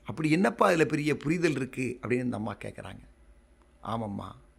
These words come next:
முதல் பார்சல்ல இருந்து மணல் அனுப்பியிருக்கார், மண் அனுப்பியிருக்கிறார். அதனுடைய பொருள் என்னன்னா, இந்த மண், இந்த தேசம் முழுவதையும்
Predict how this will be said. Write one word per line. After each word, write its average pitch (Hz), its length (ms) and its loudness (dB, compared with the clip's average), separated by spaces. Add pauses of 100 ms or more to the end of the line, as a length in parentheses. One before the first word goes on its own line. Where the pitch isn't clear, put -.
(880)
முதல் 208 500 6 (200)
பார்சல்ல 190 340 6
இருந்து 185 220 6
மணல் 165 360 4
அனுப்பியிருக்கார், 135 380 0
மண் 147 200 0
அனுப்பியிருக்கிறார். 113 640 -4 (1600)
அதனுடைய 123 320 0
பொருள் 170 280 4
என்னன்னா, 123 440 -2 (600)
இந்த 127 260 2
மண், 160 440 4 (560)
இந்த 143 260 4
தேசம் 226 400 8
முழுவதையும் 196 800 8